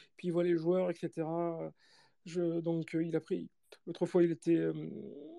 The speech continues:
il aime bien, par exemple, aller à Châteauroux aussi voir les, les matchs de, de National, et cetera.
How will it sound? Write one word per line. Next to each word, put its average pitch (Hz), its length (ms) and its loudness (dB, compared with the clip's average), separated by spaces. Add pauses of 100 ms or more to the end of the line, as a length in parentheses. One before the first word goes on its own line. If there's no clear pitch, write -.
(220)
il 165 140 6
aime 165 120 8
bien, 170 120 8
par 165 120 4
exemple, 160 260 2
aller 156 140 6
à 151 60 2
Châteauroux 160 460 2
aussi 165 200 -2
voir 151 160 0
les, 151 160 2
les 151 100 0
matchs 156 240 0
de, 151 260 -2
de 151 120 -12
National, 156 520 -6
et 151 40 -14
cetera. 180 380 0